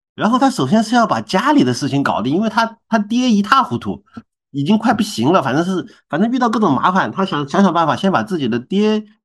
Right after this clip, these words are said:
给拯救出来，从一个麻烦当中拯救出来。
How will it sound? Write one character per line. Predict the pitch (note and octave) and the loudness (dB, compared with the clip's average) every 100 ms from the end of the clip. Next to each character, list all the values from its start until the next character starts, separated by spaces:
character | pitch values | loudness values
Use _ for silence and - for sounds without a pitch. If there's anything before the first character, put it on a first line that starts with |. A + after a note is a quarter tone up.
| _ _ _ | _ _ _
给 | A#2 A2+ | -6 -4
拯 | - G#2+ G#2+ | -2 -2 2
救 | F#3 D3 | 2 2
出 | - | 0
来， | A2+ G2+ | -2 0
从 | C3+ | 0
一 | D3+ | 2
个 | C#3+ | 2
麻 | A2+ | 0
烦 | D3 D3 | 0 0
当 | D3 | 0
中 | D3+ | 0
拯 | B2 G2 | -2 0
救 | D#3 B2 | 0 0
出 | - | -2
来。 | A2 E2+ | -4 -4